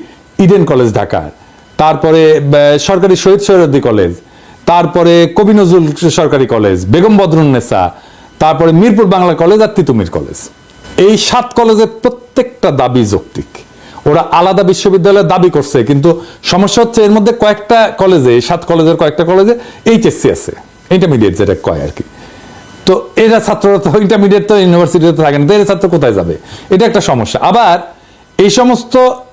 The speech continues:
কলেজগুলো বিশ্ববিদ্যালয়ে অধিভুক্ত, কিন্তু আবার শিক্ষক নিয়োগ হয়েছে বিসিএস থেকে, শিক্ষা ক্যাডার থেকে। মহাযন্ত্রণা না? মানে কোন দিক দিয়ে, কোন দিক দিয়ে গ্যাঞ্জাম পাকায় রাখছে দেখছেন?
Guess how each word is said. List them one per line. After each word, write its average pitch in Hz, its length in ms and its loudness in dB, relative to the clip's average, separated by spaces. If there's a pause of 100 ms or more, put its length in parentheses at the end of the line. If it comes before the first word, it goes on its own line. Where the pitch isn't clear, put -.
(360)
কলেজগুলো 202 420 2
বিশ্ববিদ্যালয়ে 247 600 2
অধিভুক্ত, 190 440 2
কিন্তু 220 500 0
আবার 285 160 2
শিক্ষক 277 360 0
নিয়োগ 233 280 2
হয়েছে 202 200 2
বিসিএস 156 460 0
থেকে, 82 240 -8 (380)
শিক্ষা - 280 -2
ক্যাডার 104 320 0
থেকে। - 200 -6 (380)
মহাযন্ত্রণা 202 680 2
না? 151 140 0 (220)
মানে 185 160 0 (180)
কোন 247 240 2
দিক 196 200 4
দিয়ে, 233 120 4
কোন 269 460 2
দিক 208 160 4
দিয়ে 175 220 2
গ্যাঞ্জাম 175 320 2
পাকায় 147 280 0
রাখছে 123 240 -2
দেখছেন? 107 380 -4